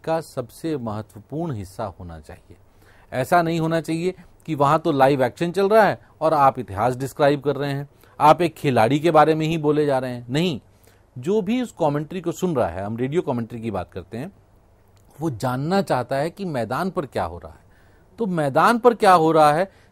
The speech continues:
ये सबसे जरूरी है। "Please stick to the time limit decided by the producer। Though a couple of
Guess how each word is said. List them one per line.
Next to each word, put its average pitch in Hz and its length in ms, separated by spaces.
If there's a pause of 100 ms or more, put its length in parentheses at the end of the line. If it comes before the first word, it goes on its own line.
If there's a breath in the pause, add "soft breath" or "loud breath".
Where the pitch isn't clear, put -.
(100)
ये 196 120
सबसे 185 480
जरूरी 123 560
है। 87 220 (1000 soft breath)
"Please 240 260
stick 233 240
to 220 80
the 214 60 (160)
time 190 260
limit 202 220
decided 156 500
by 131 180
the 131 120
producer। 104 460 (420)
Though 151 240
a 180 80 (100)
couple 151 240
of 165 80